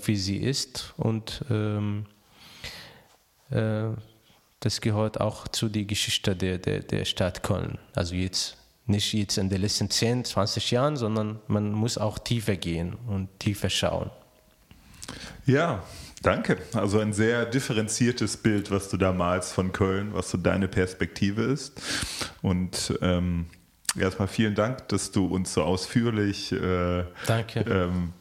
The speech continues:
Speaker 2: deine Perspektive geschenkt hast für unser, für unser großes Projekt. Und wir schließen immer mit der gleichen Frage.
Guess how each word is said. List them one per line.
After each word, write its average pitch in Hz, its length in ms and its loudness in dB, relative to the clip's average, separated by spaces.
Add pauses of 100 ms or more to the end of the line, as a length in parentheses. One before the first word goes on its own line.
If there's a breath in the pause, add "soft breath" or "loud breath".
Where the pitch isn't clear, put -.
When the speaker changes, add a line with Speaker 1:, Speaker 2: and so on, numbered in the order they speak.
Speaker 2:
deine 104 260 4
Perspektive 104 880 2
geschenkt 113 500 2
hast - 340 0
für - 180 0
unser, 95 680 0
für 104 100 0
unser 95 280 2
großes 95 540 -2
Projekt. 101 520 0 (960 loud breath)
Und 87 520 2
wir 92 140 4
schließen 127 460 0
immer 139 280 2
mit 110 140 0
der 98 80 4
gleichen 98 340 0
Frage. 73 520 0